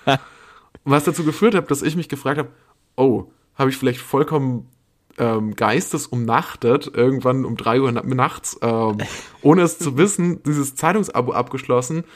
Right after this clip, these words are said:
Speaker 2: und kann mich jetzt nicht mehr dran erinnern. Und dann kam aber schon relativ, kam die Erkennt-, relativ schnell kam dann die Erkenntnis, ah nee, es war wahrscheinlich als, es ist wahrscheinlich als, ähm, Weihnachtsgeschenk gedacht.
Speaker 1: Ja, das ist, ähm, ich, ich find's schön, dass es auch die Zeit war, die sich zu früh bei dir gemeldet hat.
Speaker 2: <laughs>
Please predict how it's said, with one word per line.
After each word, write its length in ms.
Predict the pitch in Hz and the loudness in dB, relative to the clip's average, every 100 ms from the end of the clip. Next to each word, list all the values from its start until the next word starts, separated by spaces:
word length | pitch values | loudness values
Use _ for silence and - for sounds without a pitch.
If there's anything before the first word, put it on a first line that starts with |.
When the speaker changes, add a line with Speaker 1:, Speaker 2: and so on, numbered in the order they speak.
| - - | -16 -10
Speaker 2:
und 60 | |
kann 160 | 123 143 | -6 -2
mich 80 | 147 | -2
jetzt 180 | 147 | -2
nicht 100 | 151 | -4
mehr 100 | 143 | -6
dran 180 | 113 131 | -4 -2
erinnern. 540 | 123 131 185 120 156 - _ _ _ _ | -2 0 0 0 -2 -8 _ _ _ _
Und 100 | 123 | -2
dann 120 | 131 | 0
kam 240 | 147 151 143 | 2 2 4
aber 160 | 139 | 4
schon 140 | 131 143 | 2 0
relativ, 460 | 127 139 143 127 | 0 2 0 -4
kam 180 | - 131 | -2 -2
die 60 | 120 | -2
Erkennt-, 340 | 120 139 131 | -2 -4 -4
relativ 320 | - 123 131 127 | -4 -2 -2 -2
schnell 180 | 123 | -4
kam 160 | 123 131 | -2 -2
dann 120 | 117 | -2
die 80 | 117 | -2
Erkenntnis, 480 | 113 131 123 113 107 | -2 -4 -4 -4 -4
ah 100 | 113 | -2
nee, 100 | 120 | 0
es 260 | 117 107 | -2 -4
war 300 | 107 117 131 | 0 4 4
wahrscheinlich 460 | 123 - 120 117 - | 2 0 -4 -4 -6
als, 180 | 107 - | -8 -6
es 140 | 113 | -8
ist 100 | 120 | -6
wahrscheinlich 380 | 120 131 120 - | -6 -4 -6 -4
als, 300 | 107 104 - | -4 -4 -6
ähm, 380 | 107 107 101 101 - _ | -6 -4 -6 -8 -12 _
Weihnachtsgeschenk 500 | 120 147 - - 110 | -2 0 -2 -8 -10
gedacht. 340 | - - - - _ _ | -8 -8 -8 -14 _ _
Speaker 1:
Ja, 360 | 123 110 107 117 110 | 0 0 0 -8 -12
das 180 | 117 | -8
ist, 200 | 117 - - | -8 -6 -2
ähm, 320 | 113 110 110 - | 0 0 -6 -10
ich, 200 | 113 - | -12 -10
ich 120 | - | -6
find's 360 | 160 156 - | -6 -6 -12
schön, 220 | - 160 139 | -8 -6 -6
dass 120 | 135 | -8
es 60 | 131 | -12
auch 80 | - | -12
die 140 | 131 | -14
Zeit 400 | - 123 127 - | -6 -2 -2 -2
war, 100 | 90 | -4
die 120 | 92 | -4
sich 240 | 92 98 - | -8 -12 -14
zu 180 | - 139 | -10 -10
früh 320 | - 143 135 | -2 -2 0
bei 140 | 90 | 0
dir 140 | 92 92 | 0 -2
gemeldet 480 | 90 85 87 90 92 | -2 -4 -4 -6 -8
hat. 240 | 87 | -10
Speaker 2:
<laughs> 40 | - | -12